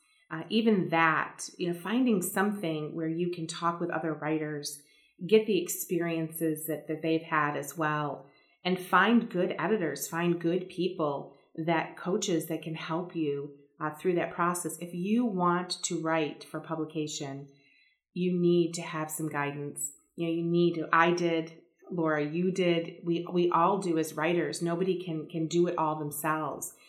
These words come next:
And so I think being able to find somebody that can help you on that path is gonna be the best, best choice you can make as a writer.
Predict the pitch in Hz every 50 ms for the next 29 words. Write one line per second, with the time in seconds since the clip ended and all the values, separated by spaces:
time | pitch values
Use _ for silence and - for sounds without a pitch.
0 | - - - - _ - 175 175 170 170 - - 175 170 170 165 160 - - 170
1 | 170 170 - - 202 202 196 202 - 180 175 165 160 160 165 165 165 170 - -
2 | 160 156 156 160 160 - - 175 175 170 170 170 160 156 - - - 151 151 147
3 | - 160 156 156 175 175 170 165 160 160 165 151 - - - - - 156 156 165
4 | 185 196 196 - 160 - - - 170 160 143 160 147 151 147 - - - - 165
5 | 160 160 160 - - - - - - _ _ _ _ _ _ _ - 185 180 180
6 | 175 - - 160 147 147 - - 147 - 143 139 139 139 135 135 - - 143 139
7 | 139 143 139 143